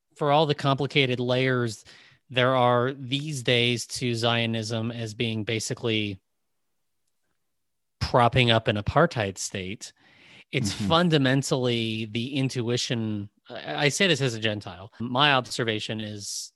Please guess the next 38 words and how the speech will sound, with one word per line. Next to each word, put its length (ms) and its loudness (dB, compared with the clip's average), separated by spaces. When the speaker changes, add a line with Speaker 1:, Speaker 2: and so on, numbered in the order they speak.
Speaker 1:
it's 200 -6
a 80 0
reawakening 1160 2
to 840 -2
the 80 -8
fact 340 -2
that 440 -6
that 320 2
faith 720 -2
and 160 -4
that 100 -2
identity 760 -2
has 260 4
its 160 2
roots 440 6
in 140 2
a 60 6
particular 520 2
p-, 100 2
part 180 6
of 60 2
s-, 160 -4
bit 280 4
of 100 4
soil. 380 6
<laughs> 800 2
Speaker 2:
Yeah. 280 -6
Speaker 1:
Like, 180 4
this 220 6
is 100 6
a, 200 6
this 160 6
is 100 8
a 80 8
particular 480 8
Speaker 2:
Yeah. 140 10
Speaker 1:
place. 500 4
Speaker 2:
Yeah, 260 6